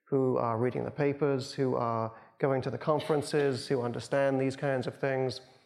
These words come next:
and then can be really active during due diligence. That's really one of the key, key things that we use these in-, these individuals for. But, you know, it's,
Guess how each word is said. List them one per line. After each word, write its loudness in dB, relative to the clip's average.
and 4
then 4
can 2
be 2
really 4
active 0
during 0
due -2
diligence. -4
That's -2
really 2
one 0
of -6
the -8
key, -4
key 0
things 2
that 2
we 0
use 0
these -4
in-, -4
these -2
individuals -4
for. -6
But, 4
you 4
know, 4
it's, -4